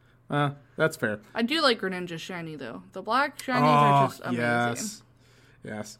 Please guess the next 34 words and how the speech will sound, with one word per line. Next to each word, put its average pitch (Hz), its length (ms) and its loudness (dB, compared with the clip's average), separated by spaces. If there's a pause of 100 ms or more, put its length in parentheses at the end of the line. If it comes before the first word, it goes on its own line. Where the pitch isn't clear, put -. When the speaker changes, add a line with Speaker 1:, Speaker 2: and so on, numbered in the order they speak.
(340)
Speaker 1:
All 165 160 8
right, 147 220 8
on 160 220 4
to 196 180 2
the 180 120 -2
abilities. 139 520 0 (220)
So, 147 440 2
like 147 240 2
all 151 140 2
fire 160 240 2
starters, 180 500 -2 (120)
uh, 123 640 0
Delphox 139 520 -2
has 127 280 0
the 123 280 2 (100)
common 143 280 -2
ability 131 320 2
of 123 220 -2
Blaze, 127 460 -2 (280)
which 170 380 -2
boosts 151 240 -2
the 139 80 -4
power 147 300 0
of 139 100 0
its 131 120 -4
fire 151 220 2
type 117 220 -6
moves 117 320 -2
by 175 260 4
fifty 170 280 -6
percent 127 400 -2
when, 131 480 0
uh, 120 420 -2 (100)
Delphox 123 460 -2